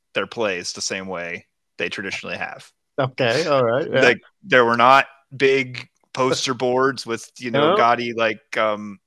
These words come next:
Speaker 1: you know,
Speaker 2: Uh-huh.
Speaker 1: N H L logos or whatever were supposed to signal different things. Those
Speaker 2: Oh,
Speaker 1: were
Speaker 2: yeah,
Speaker 1: gone.
Speaker 2: yeah,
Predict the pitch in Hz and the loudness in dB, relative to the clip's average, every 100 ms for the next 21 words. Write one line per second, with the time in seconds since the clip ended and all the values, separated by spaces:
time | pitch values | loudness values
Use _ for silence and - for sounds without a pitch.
0 | - 117 127 117 117 113 120 113 117 117 | -14 -6 -4 -2 -2 -2 -2 -2 -2 -4
1 | 117 120 117 120 113 110 110 110 117 110 | -6 -6 -4 -4 -6 -6 -2 -2 -2 -4
2 | 113 110 - 120 - - 120 117 113 117 | -6 -8 -10 -10 -8 -8 -8 -8 -6 -6
3 | 127 101 113 110 110 113 - 113 143 135 | -6 -8 -6 -6 -6 -12 -8 -4 -4 -4
4 | 120 131 110 110 113 | -2 -2 -2 -4 -8